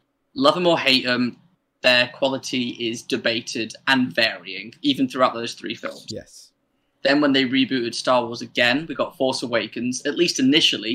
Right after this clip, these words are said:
Speaker 1: it was just Force Awakens. And generally, that was pretty well received and pretty well loved. So, hopefully, the second reboot around for a Lucasfilm property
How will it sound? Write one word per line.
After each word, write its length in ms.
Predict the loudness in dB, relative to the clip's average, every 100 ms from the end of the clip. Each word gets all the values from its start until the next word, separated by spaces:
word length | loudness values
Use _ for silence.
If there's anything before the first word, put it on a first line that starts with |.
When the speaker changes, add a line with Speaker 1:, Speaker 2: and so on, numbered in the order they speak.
| -6
Speaker 1:
it 40 |
was 120 | -8 -8
just 240 | -8 -8
Force 120 | -10 _ _ _ _ -12
Awakens. 340 | -10 -10 -12 -20 _ _ _ 2
And 280 | 4 4 0
generally, 440 | 0 2 2 0 -2
that 160 | -4
was 100 | -6
pretty 300 | -12 -8 -6
well 220 | -4 -4 -4
received 460 | -4 0 0 -2
and 120 | -14
pretty 200 | -16 -16
well 200 | -12 -4
loved. 380 | 0 0 -4 -20 _ _ _ _ _ _ _ _ _ _ _
So, 580 | -10 0 4 4 2 -4 _ _ _ _ _ _ _ _ _ -8 0
hopefully, 680 | 0 0 -2 2 2 0 -10
the 60 | -4
second 540 | 0 0 2 2 2 -2 0
reboot 500 | 2 2 0 -2 -4 _ -6
around 580 | 0 2 2 0 -4 -12 _ _
for 160 | -2 0
a 60 |
Lucasfilm 720 | 0 0 -2 -4 -6 -4 -6 -6
property 640 | -8 -8 -10 -6 -8